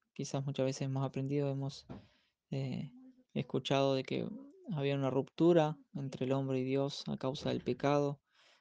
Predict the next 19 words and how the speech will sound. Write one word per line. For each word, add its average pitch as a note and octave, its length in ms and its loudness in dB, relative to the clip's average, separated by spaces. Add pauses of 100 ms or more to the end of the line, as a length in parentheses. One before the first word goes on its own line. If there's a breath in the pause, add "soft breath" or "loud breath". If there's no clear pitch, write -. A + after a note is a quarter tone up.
(140)
y - 80 0
al C3+ 80 4
arrepentirnos, C3 960 0 (1120 soft breath)
eh, C#3+ 600 -2
eso, C#3 440 0
eso C#3+ 320 -2
se C3+ 220 -2
rompió D#3 560 6
y D3 80 4
volvimos C#3 500 2
a C#3+ 60 -2
tener C#3 260 -2
comunión C#3 380 -4
con C3+ 160 -4
nuestro C3 320 -2
Padre. F3+ 420 4 (840 soft breath)
Eh, C3 560 -4 (920)
cuando C3+ 320 -2
nosotros C#3 640 -6